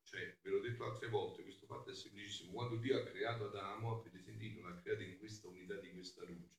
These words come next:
Tutta la luce, tutta la felicità, tutto era splendore. Poi col peccato tutto è diventato tenebre, ma è venuto il divino riparatore, il divino restauratore,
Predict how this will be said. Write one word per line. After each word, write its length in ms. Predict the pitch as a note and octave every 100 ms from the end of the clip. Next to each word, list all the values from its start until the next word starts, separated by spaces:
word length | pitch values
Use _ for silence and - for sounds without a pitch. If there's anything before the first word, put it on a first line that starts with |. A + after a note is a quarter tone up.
| _ _
Tutta 420 | - A#2 G#2+ - D#2+
la 80 |
luce, 340 | D#2+ D#2+ D#2+ -
tutta 260 | F#2 F2+ E2+
la 100 | F2
felicità, 460 | E2+ D#2+ F2 E2 - - -
tutto 280 | B2 A#2+ G2+
era 120 | F#2
splendore. 600 | F2+ - E2 E2 D#2+ D2 - _ _ _ _ _ _ _ _ _ _ _
Poi 280 | - A#2+ A2+
col 200 | C3 B2+
peccato 720 | - A#2 - C3 C3+ C3 A#2+
tutto 300 | - A#2 A2
è 40 |
diventato 460 | G2+ G#2 G2+ G#2 G2+
tenebre, 520 | - F#2 F#2 F#2 F#2 F2+ D#2+ D#2+ - _ _ _ _ _ - -
ma 60 | A#2+
è 80 | B2
venuto 320 | C#3 B2+ A2+
il 100 | A2
divino 340 | G#2+ A2 A2+
riparatore, 680 | A2 G#2 G2 G2 - - E2
il 80 | F2+
divino 300 | F#2+ G2 G#2
restauratore, 760 | G2 G#2 G#2 G#2 G2 - D#2+